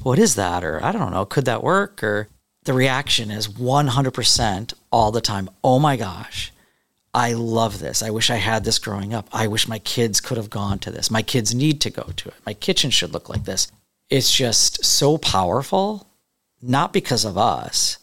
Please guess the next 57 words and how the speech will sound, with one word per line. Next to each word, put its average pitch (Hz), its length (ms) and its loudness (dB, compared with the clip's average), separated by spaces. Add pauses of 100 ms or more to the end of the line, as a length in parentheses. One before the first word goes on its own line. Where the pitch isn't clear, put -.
(300)
but 131 80 -4
because 120 320 -2
of 110 200 -6 (160)
all 123 280 4
the 117 100 0
people 120 400 -2
that 101 100 -4
are 101 60 -4
surrounding 104 580 -2
us 147 280 0
in 107 80 -4
this 107 180 0
environment. 98 760 -2
And 92 200 -2 (100)
at - 120 -4
the - 180 -8
end 147 160 0
of 123 80 0
the 104 40 0
day, 92 260 -2
it's - 220 -2
because 110 440 -2
of 98 80 -4
the 92 80 -2
students. - 880 0 (240)
Like, 131 120 -2
when 117 180 4
we 143 120 4
get 170 160 4
out 135 140 2
of 113 80 -4
the 107 80 -2
way, 117 320 2
when 107 140 0
everyone 131 360 2
realizes, 104 1120 0
and 104 140 -6
it's 104 140 -2
hard 120 200 0
to 117 60 -6
understand 104 380 0
what 104 180 -4
we 110 120 -4
really 110 520 2
do, 104 480 2
it's - 240 0
trying 143 340 2
to 143 80 0
stay 104 300 0
so 127 300 4
disciplined 165 760 2
to 117 100 -2
stay - 500 2
out 123 180 2
of 117 60 -6
the 117 80 0
way. 104 460 0